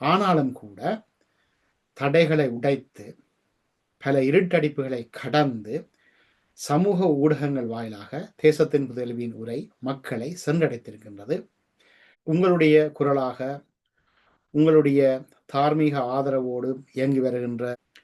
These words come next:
இந்த சேரமான் தொலைக்காட்சி ஊடாக மட்டும்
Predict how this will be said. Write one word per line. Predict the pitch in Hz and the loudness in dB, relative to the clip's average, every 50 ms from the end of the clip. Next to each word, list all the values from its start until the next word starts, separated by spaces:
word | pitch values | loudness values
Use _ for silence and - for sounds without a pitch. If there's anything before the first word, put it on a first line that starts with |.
| _ _ _ _ _ _ _ _ _ - | _ _ _ _ _ _ _ _ _ -4
இந்த | 131 139 135 131 117 | -2 0 2 2 0
சேரமான் | - - - 160 175 202 220 214 202 196 190 175 147 - - _ _ _ | -2 0 2 4 6 6 4 4 2 0 -2 -4 -4 -6 -10 _ _ _
தொலைக்காட்சி | - 135 135 143 147 143 139 147 139 131 123 - 139 131 123 - - 120 | -4 -2 0 0 0 0 2 0 0 0 -2 -4 -6 -6 -6 -6 -6 -4
ஊடாக | 131 147 151 147 - 123 127 117 | 0 2 4 2 2 0 -4 -8
மட்டும் | 113 107 - - 127 156 214 | -8 -10 -10 -10 -10 -10 -10